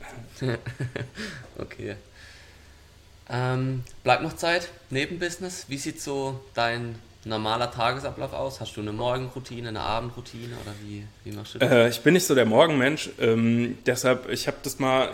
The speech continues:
Speaker 2: glaub ich, drei Monate probiert mit hier, äh, Journaling und Yoga. Nee, fünf Uhr auf keinen
Speaker 1: Ah.
Speaker 2: Fall, also da bin ich schon ganz
Speaker 1: <laughs> Okay.
Speaker 2: raus aus dem Thema.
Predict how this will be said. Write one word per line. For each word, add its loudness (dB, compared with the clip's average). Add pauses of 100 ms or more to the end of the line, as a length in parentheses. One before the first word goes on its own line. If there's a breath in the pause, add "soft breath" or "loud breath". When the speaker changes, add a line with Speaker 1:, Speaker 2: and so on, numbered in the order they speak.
Speaker 2:
glaub 2
ich, -6
drei 6
Monate 4
probiert 4
mit 0
hier, 2
äh, 6 (680 loud breath)
Journaling 8
und 2
Yoga. 8
Nee, 12
fünf 4
Uhr 8
auf 2
keinen 4
Speaker 1:
Ah. 0
Speaker 2:
Fall, 10
also 4
da 10
bin 6
ich 4
schon 6
ganz 6
Speaker 1:
<laughs> 0
Okay. 10
Speaker 2:
raus 10
aus 2
dem 2
Thema. 4